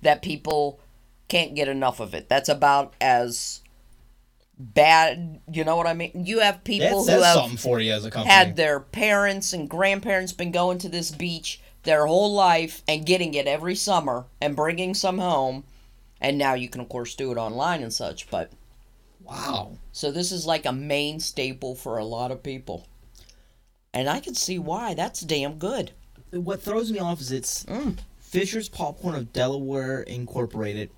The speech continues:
Speaker 1: Yes, sir.
Speaker 2: Fenwick Island, Delaware, with an address of Ocean City, Maryland.
Speaker 1: Yes.
Speaker 2: I'm very confused by that.
Speaker 1: Well, I, they're small states all in that little corner, you know?
Speaker 2: That confuses me, but it should have an address of all being one.
Speaker 1: <laughs>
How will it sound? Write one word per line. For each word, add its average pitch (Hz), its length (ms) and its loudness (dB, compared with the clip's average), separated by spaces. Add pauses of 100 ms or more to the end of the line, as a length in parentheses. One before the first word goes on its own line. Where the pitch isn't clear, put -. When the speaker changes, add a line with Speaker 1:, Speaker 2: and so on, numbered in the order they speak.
(160)
Speaker 1:
Yes, 135 200 -2
sir. - 120 -4
Speaker 2:
Fenwick 143 360 -4
Island, 120 400 -4
Delaware, 104 580 -4 (400)
with 123 200 -8
an 127 80 -4
address 123 420 -2
of 113 80 -10
Ocean 113 320 -8
City, 110 240 -6
Maryland. 101 460 -12 (320)
Speaker 1:
Yes. - 520 -2
Speaker 2:
I'm 127 80 -2
very 143 360 0
confused 110 460 -8
by 87 160 -10
that. 90 300 -12 (120)
Speaker 1:
Well, 185 300 8
I, 190 180 4
they're 180 240 2
small 139 680 0
states - 480 -8
all 143 420 2
in 135 100 -6
that 127 200 -6
little 135 180 -6
corner, 160 440 -6
you 160 160 -4
know? 170 180 -4 (180)
Speaker 2:
That 117 260 -4
confuses 92 460 -12
me, 85 140 -10
but 123 160 -6
it 120 60 -4
should 131 160 -4
have 135 180 2
an 135 60 -2
address 123 340 0
of 113 60 -8
all 127 240 2
being 113 260 -2
one. 92 360 -6 (260)
Speaker 1:
<laughs> - 40 -6